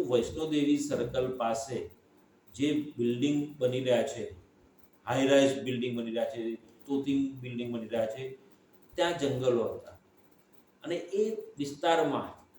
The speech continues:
નીલગાય ખૂબ જ જોવા મળતી હતી.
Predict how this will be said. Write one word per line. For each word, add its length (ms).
નીલગાય 680
ખૂબ 160
જ 100
જોવા 260
મળતી 220
હતી. 260